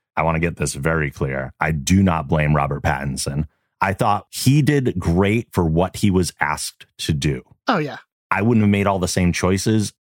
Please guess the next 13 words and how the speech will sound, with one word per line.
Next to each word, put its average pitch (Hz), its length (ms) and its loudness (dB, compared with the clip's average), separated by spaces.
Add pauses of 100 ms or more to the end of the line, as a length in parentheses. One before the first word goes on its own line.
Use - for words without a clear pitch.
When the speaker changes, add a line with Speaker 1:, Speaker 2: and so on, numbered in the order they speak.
Speaker 1:
from 85 320 2
a 80 160 0
creative 98 500 0
standpoint, 151 680 -2 (360)
but 87 460 0 (200)
if 95 160 -2
that's 92 260 -2
what 95 80 0
I 87 100 0
was 87 140 0
asked 85 280 -4
to 82 100 2
do, 92 400 0